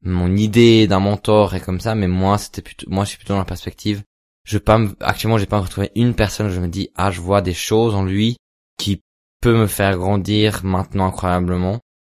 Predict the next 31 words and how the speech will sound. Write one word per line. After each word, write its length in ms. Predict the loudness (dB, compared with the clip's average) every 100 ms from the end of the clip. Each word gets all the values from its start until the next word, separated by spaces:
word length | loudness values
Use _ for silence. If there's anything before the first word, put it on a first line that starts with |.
| _
et 180 | -4 -4
qui 140 | -4 -4
va 100 | -2
m'amener 580 | 0 0 0 0 0 -4 _ _ _ -10
un 180 | -8 -10 _
pas 160 | 2 2
plus 160 | -2
loin. » 320 | -2 0 -2 -6 _ _ _ -4
Mais 180 | 0
je 60 | 2
vois 220 | 0 -2
plus 200 | -4 -4
ce 280 | -2 -4 -6
côté, 480 | -6 -4 -2 -2 -2 _ _ -8
il 20 |
y 40 |
a 40 | -2
plein 220 | 2 4
de 40 |
personnes 300 | 2 0 -2
que 100 | -2
je 80 | -6
côtoie 440 | -6 -6 0 2 2
qui 180 | -2
ont 80 | -4
des 120 | -2
valeurs 360 | 0 2 2 0
différentes 420 | -2 -6 -6 -6
que 100 | -8
je 100 | -8
veux, 80 | -4